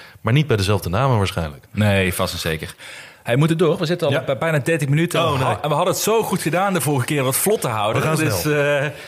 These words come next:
Speaker 2: wil je het nog hebben over, eh, Google en Spotify kort?
Speaker 1: Ja, heel even
Speaker 2: Ja,
Speaker 1: kort.
Speaker 2: het is wel even
Speaker 1: Ehm,
Speaker 2: van nu.
Speaker 1: gisteren was, eh, eh, want dat zit in mijn portfolio. Spotify had zijn earnings. Eh, maken nog steeds verlies.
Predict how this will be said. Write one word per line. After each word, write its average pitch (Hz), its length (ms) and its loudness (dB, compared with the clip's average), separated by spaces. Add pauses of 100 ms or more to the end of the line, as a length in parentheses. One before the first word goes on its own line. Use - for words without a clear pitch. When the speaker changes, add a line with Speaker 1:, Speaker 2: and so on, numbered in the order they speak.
(520)
Speaker 2:
wil 151 100 0
je 202 60 2
het 202 100 2
nog - 0 -
hebben 196 200 2
over, 185 520 2
eh, 180 80 0 (140)
Google 170 180 2
en 165 40 2
Spotify 185 440 -2
kort? 233 200 -4
Speaker 1:
Ja, 104 140 0
heel 123 220 2
even 117 160 2
Speaker 2:
Ja, 107 60 2
Speaker 1:
kort. 131 200 2
Speaker 2:
het 120 120 0
is 113 60 2
wel 120 100 2
even 120 180 2
Speaker 1:
Ehm, - 120 0 (120)
Speaker 2:
van 80 120 -18 (120)
nu. - 140 -20
Speaker 1:
gisteren 120 440 0
was, 110 240 0
eh, 104 680 2
eh, 98 80 2 (460)
want 107 140 4
dat 101 100 2
zit 107 140 -2
in 107 60 0
mijn 98 140 2
portfolio. 117 500 2
Spotify - 440 -2
had 104 140 0
zijn - 140 -2
earnings. 98 520 2 (440)
Eh, 95 240 2
maken 107 300 2
nog 101 100 0
steeds 110 240 2
verlies. 95 420 -2